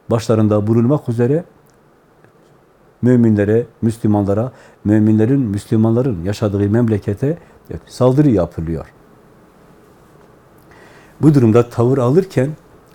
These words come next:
onları birbirinden ayırmak doğru değildir. <clears throat>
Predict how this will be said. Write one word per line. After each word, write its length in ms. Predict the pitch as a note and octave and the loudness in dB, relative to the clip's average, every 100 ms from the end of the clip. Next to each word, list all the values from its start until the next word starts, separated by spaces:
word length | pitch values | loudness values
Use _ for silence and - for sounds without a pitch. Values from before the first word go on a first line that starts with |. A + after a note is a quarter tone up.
| - | -2
onları 360 | A#2 B2+ C#3+ B2+ | 2 4 4 4
birbirinden 540 | D#3 B2+ A2+ A2 A#2 - | 2 2 0 0 -2 -2
ayırmak 580 | A#2 A#2 C3 F3 - | 0 2 2 0 0
doğru 320 | A2+ A2+ A#2 A2 | 0 2 2 0
değildir. 460 | F2+ D#2 D2+ - - - - | 0 -2 -6 -14 -20 -20 -20
<clears throat> 40 | - | -18